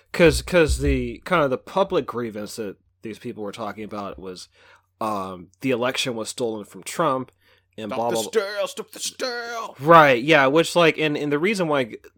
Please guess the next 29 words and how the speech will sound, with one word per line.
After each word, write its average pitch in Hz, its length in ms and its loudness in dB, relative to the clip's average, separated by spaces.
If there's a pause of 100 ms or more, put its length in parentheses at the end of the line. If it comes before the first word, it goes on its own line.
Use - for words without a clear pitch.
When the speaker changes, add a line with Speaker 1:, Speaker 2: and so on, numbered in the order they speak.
(140)
Speaker 1:
the, 131 160 0
the 131 140 -2
meeting 180 300 2
at 135 120 -2
Capitol 131 340 -4
Hill 127 200 2
was 117 140 -2
basically 120 380 -6
to 110 240 -8
certify 120 600 -4
the 107 80 -10
results 104 360 -8
of 120 40 -10
the 107 60 -6
election 101 400 -10
and 101 100 -10
the 98 40 -8
Electoral 98 500 -12
College 95 400 -12
and 101 80 -16
all 87 100 -16
that. 80 260 -18 (540)
Um, 120 520 0 (440)
and 139 160 -2
so 131 420 2
this 165 200 0
is 269 100 -2
actually 139 320 0
where 127 300 0